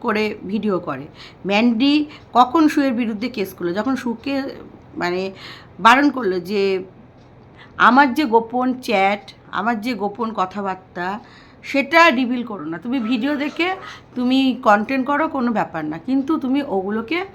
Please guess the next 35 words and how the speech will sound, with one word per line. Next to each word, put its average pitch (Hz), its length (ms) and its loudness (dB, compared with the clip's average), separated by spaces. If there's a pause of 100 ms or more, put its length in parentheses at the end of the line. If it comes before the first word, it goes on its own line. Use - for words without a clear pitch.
(360)
রিভিল 285 320 4
করো 196 200 -2
না। 165 120 -2
কিন্তু 277 360 0
সু 302 280 -2
সেটা 262 320 -2
বা-, 202 180 2
শুনতে 220 380 -4
বাধ্য 190 360 -2
নয় 160 220 -8 (500)
যে, 262 140 -2
"না, 262 80 6
আমি 233 260 6
শুনবো 208 340 -6
না, 190 140 -4
না, 190 80 -4
আমি 185 240 -4
শুনবো 170 340 -10
না।" 165 180 -10 (520)
তো 214 100 -4
তখন, 226 560 6 (580)
মানে, 233 320 0
লাগাতার 240 720 2
ভিডিও 226 340 -2
করলো। 170 300 -6
Actually 294 380 0
ম্যান্ডিরও 269 420 2
তো 294 120 -4
সেই 269 180 -4
সময় 262 260 -6
দোষ 233 260 -6
ছিল, 233 180 -8
তোমরা 196 240 -8
সবাই 202 300 -6
জানো। 202 200 -4